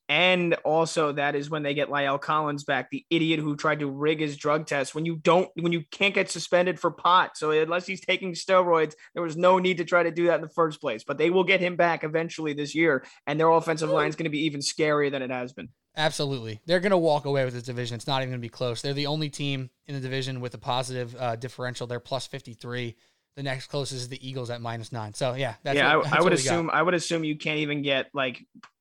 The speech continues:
Speaker 1: even close to minus, like, two fifty odds on them to win the N F C East.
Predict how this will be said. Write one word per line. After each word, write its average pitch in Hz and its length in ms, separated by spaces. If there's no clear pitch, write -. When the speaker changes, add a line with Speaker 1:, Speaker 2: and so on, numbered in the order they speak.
Speaker 1:
even 143 400
close 151 400
to 151 160
minus, 143 640
like, 131 200
two 175 200
fifty 180 440
odds 175 260
on 180 100
them 180 140
to 180 80
win 180 140
the 180 100
N 180 80
F 175 80
C 190 160
East. 190 480